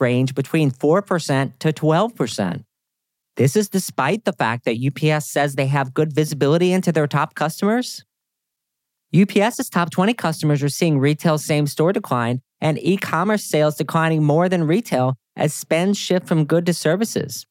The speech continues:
On top of that, they say volumes are recovering. The message seems kind of off.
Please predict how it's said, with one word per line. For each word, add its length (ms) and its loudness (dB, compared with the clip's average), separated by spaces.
On 160 0
top 260 0
of 80 -2
that, 240 0
they 140 0
say 220 0
volumes 400 0
are 60 0
recovering. 680 -2
The 80 0
message 380 2
seems 260 0
kind 240 -4
of 80 0
off. 480 -2